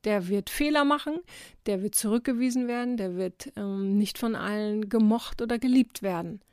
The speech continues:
Ja, du musst halt immer für dich wissen, bin ich bereit, den, den Preis dafür zu zahlen bei meinem Ziel, was ich vorhabe. Ja, es wird Freunde geben auf dem Weg, aber es wird auch die geben, die sagen, „Nee,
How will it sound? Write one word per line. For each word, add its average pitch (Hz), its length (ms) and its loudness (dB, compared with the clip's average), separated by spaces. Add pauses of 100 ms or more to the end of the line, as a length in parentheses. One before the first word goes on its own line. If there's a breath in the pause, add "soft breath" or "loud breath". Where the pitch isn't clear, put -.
(400)
Ja, 202 240 -2
du 202 100 0
musst 226 320 2
halt 240 200 -4 (280 loud breath)
immer 233 220 2
für 220 160 -2
dich 247 220 0
wissen, 233 360 0
bin 226 160 2
ich 254 180 -2
bereit, 233 440 0
den, 240 260 0
den 233 240 -2
Preis 190 400 0
dafür 233 300 -6
zu 254 200 -8
zahlen 233 460 2
bei 185 120 0
meinem 185 300 -2
Ziel, 202 340 2
was 196 160 -2
ich - 120 -10
vorhabe. - 640 -8 (420 soft breath)
Ja, 226 220 -2
es - 140 -2
wird 196 180 -4
Freunde 233 440 6
geben 247 300 0
auf 254 160 -4
dem 262 220 -2
Weg, 240 220 0
aber 247 120 2
es 247 120 -2
wird 254 120 -2
auch 240 80 -8
die 220 300 4
geben, 208 360 0
die 254 140 -4
sagen, 247 440 0 (400 loud breath)
„Nee, 208 300 6